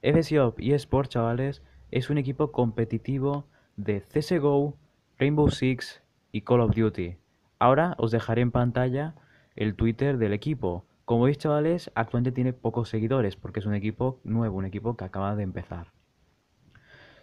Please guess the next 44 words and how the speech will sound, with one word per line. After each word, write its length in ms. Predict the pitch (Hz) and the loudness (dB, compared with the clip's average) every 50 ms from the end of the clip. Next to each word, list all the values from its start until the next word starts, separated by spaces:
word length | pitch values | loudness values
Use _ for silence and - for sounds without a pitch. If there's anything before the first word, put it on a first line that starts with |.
| _ | _
Si 120 | _ - 135 | _ -2 0
por 140 | 120 123 127 | 0 2 2
casualidad, 280 | 127 127 147 143 139 | 2 2 4 2 2
chavales, 360 | - 160 156 147 135 120 - | 4 4 4 4 4 2 2
jugáis 240 | - 127 127 127 123 | 2 2 2 2 2
al 100 | 123 117 | 0 0
C 140 | 113 - - | 0 -2 -2
S 200 | 123 - 123 120 | -2 -2 -2 0
G 40 | 123 | 2
O, 260 | 131 139 147 135 - | 2 2 0 0 0
al 140 | - 98 98 | -2 -2 0
Rainbow 260 | 113 113 113 110 110 | 0 0 0 0 -2
Six 320 | 110 - 117 107 - - | -2 -4 -4 -6 -6 -8
o 140 | - - 101 | -8 -4 -4
al 80 | 101 101 | -4 0
Call 140 | - 131 139 | 0 2 2
of 120 | 131 123 | 2 2
Duty 380 | 143 143 131 123 131 139 170 175 - _ _ _ _ _ _ _ _ _ _ _ _ _ | 0 -2 -2 -2 -4 -6 -6 -8 -12 _ _ _ _ _ _ _ _ _ _ _ _ _
y 180 | - 120 127 127 | 0 2 4 4
os, 180 | 123 117 - _ - - _ | 2 2 -2 _ -20 -20 _
y 120 | - 104 113 | -6 -4 -4
os 160 | 110 104 - | -4 -4 -6
creéis, 680 | - 110 107 110 113 117 120 120 113 101 - - - _ _ | -6 -4 -4 -2 -2 0 0 0 -2 -4 -6 -10 -18 _ _
bueno, 140 | - 107 98 | -8 -8 -6
os 100 | 92 - | -6 -6
creéis, 380 | - 107 107 101 92 - - - - - - - - - - - - - - - - _ _ _ _ _ _ _ _ _ _ | -4 -4 -2 -4 -4 -6 -10 -18 -20 -20 -20 -20 -20 -20 -20 -20 -20 -20 -20 -20 -20 _ _ _ _ _ _ _ _ _ _
pensáis 460 | - 127 123 117 - 139 135 131 - | 4 4 4 4 4 2 2 2 2
que 100 | - 120 | 0 -2
sois 220 | - 131 123 - | 0 0 -2 0
personas 680 | - 120 113 - 120 113 110 104 98 90 92 - - - - - | -2 -2 -2 -2 -2 -2 -2 -2 -4 -4 -6 -8 -12 -18 -14 -8
muy 260 | 104 110 113 120 120 | -4 -2 -2 0 0
buenas 520 | 120 123 131 131 131 127 139 165 - - _ _ _ _ _ _ _ _ _ _ _ _ | 0 0 0 0 -2 -2 -4 -6 -8 -14 _ _ _ _ _ _ _ _ _ _ _ _
y 140 | 113 151 | -6 -4
si 140 | 156 - 156 | -4 -4 -2
cumplís 500 | 139 151 143 123 117 139 147 - - - - | -2 -2 -2 0 -2 -2 -2 -4 -6 -6 -6
estos 300 | - 120 - 123 120 113 | -6 -4 -2 -4 -2 -2
requisitos 800 | 117 110 117 113 - 135 131 - - 90 90 90 98 107 80 90 | -2 -4 -4 -6 -6 -6 -6 -4 -6 -6 -8 -8 -10 -14 -10 -8
de 360 | 104 101 95 95 92 92 90 - | -6 -4 -4 -4 -4 -6 -6 -6
tener 320 | 104 107 110 113 113 - | -6 -4 -4 -4 -6 -6
mínimo 680 | - 107 110 113 113 113 110 107 101 95 92 92 95 104 | -6 -6 -4 -2 -2 -2 -2 -4 -4 -6 -6 -8 -10 -10
diecisiete 500 | 95 101 101 107 95 113 107 - 110 113 | -10 -8 -8 -6 -6 -6 -4 -2 -2 -2
años, 400 | 120 131 139 147 151 156 160 151 | -2 -2 -2 -2 -4 -6 -6 -8
ser 160 | - 110 110 | -8 -6 -6
activos 640 | 101 101 - - 131 135 131 143 165 175 - - | -6 -6 -6 -6 -6 -4 -4 -4 -6 -8 -10 -14